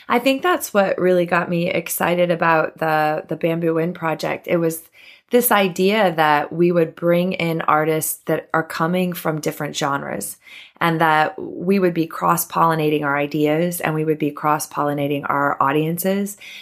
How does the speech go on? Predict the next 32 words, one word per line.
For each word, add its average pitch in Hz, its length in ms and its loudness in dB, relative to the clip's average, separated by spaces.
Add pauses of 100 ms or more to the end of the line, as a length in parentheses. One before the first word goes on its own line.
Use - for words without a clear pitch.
(100)
And 151 280 -4
that 156 320 4
could, 170 340 2
in 160 240 -2
fact, - 500 -2
create - 300 -2
a 156 60 -2
different 170 440 -4
kind 156 220 -4
of 156 140 -10
infrastructure. 202 880 -10 (360)
So, 156 500 2
um, 147 520 -2 (260)
I'm, 175 200 0
I'm 170 180 0
really, 180 540 2
it 175 240 2
really 208 280 2
got 190 200 2
me 185 100 0
excited 170 440 0
to 156 60 -4
just 151 220 -8
think 160 160 -6
about 156 220 0
it - 80 -4
in 151 100 -6
a 156 60 -8
completely 170 560 -4
different 156 320 -6
way, 151 220 2
because 165 580 -2